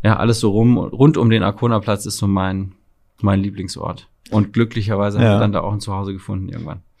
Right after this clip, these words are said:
Speaker 2: Hast du denn da ein paar Lokale, so Restaurants, die du vielleicht namentlich erwähnen kannst, wo man mal hingehen sollte?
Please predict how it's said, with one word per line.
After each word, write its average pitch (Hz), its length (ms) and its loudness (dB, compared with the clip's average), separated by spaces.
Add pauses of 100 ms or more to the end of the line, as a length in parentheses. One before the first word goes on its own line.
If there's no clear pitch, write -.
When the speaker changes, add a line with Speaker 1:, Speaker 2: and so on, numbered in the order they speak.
(160)
Speaker 2:
Hast - 220 2
du 147 40 0
denn 120 300 4
da 113 100 2
ein 113 120 0
paar 113 320 4
Lokale, 123 640 0
so 117 140 -4
Restaurants, 120 720 -2 (340)
die 123 80 2
du 113 200 4
vielleicht 113 260 -2
namentlich 113 340 0
erwähnen 113 300 -2
kannst, 113 520 -4
wo 127 80 2
man 113 80 2
mal 113 120 2
hingehen 117 320 2
sollte? 117 460 0